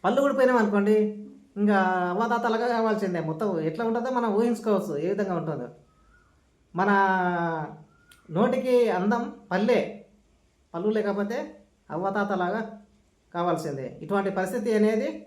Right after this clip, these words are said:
దాపరించకంటే ముందే మనం ఈ ప్రైమరీ ట్రీట్మెంట్ అనేది తీసుకోవాలి, ప్రాథమిక, ప్రాథమిక చికిత్స అనేది మనం తీసుకోవాలి. ఉం? నిర్లక్ష్యం చేయకూడదు పంటి సమస్య గురించి.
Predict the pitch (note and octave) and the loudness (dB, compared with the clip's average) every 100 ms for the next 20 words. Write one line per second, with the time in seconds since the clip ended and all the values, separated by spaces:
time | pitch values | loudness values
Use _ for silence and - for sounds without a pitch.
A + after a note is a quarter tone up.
0 | - D3 G3 A#3+ B3 A3+ A#3 A3 A3+ A3+ | -4 2 2 4 2 0 -2 0 0 0
1 | G#3+ A3 F3+ E3+ A#3+ C4+ G#3 - - - | -2 -4 -2 2 8 8 8 2 -4 -14
2 | - _ _ _ _ _ F3+ A#3 A#3+ A#3+ | -20 _ _ _ _ _ 0 2 4 2
3 | A3 G#3+ G#3+ - _ _ _ _ - F3+ | 0 -4 -8 -14 _ _ _ _ -6 -6
4 | F#3 F#3+ A#3+ C4+ C#4 A#3 A3+ A3 A#3+ A3+ | -2 0 2 2 0 -2 -4 -4 -2 -2
5 | G#3+ G#3 G#3 G#3 - - _ G3 F#3+ - | -2 -2 -2 -4 -10 -20 _ -10 -8 -4
6 | F#3 D#3+ E3+ D#3 - - D#3 E3+ G#3 G3+ | -2 0 -2 -4 -8 -10 -6 -2 -2 0
7 | - - - D#3 E3+ F#3+ G3 G3 - F3+ | -2 -6 -12 -6 -6 -4 -6 -6 -8 -10
8 | F3 F3 F3 F#3 E3+ G#3 F#3 - E3+ D3 | -8 -8 -6 -8 -6 -6 -6 -6 -6 -6
9 | C#3 C3+ B2+ - - _ _ _ _ _ | -4 -6 -8 -12 -20 _ _ _ _ _
10 | _ _ F#3 A#3+ - E3+ C4+ - B3 A#3+ | _ _ -2 -2 0 4 4 6 6 6
11 | B3 A3+ E3 C3+ C3+ F3+ F3+ G#3+ G#3 G#3+ | 6 4 2 0 -2 -2 0 2 2 2
12 | G#3 F3 E3 D#3 C3+ | 2 0 -2 -4 -10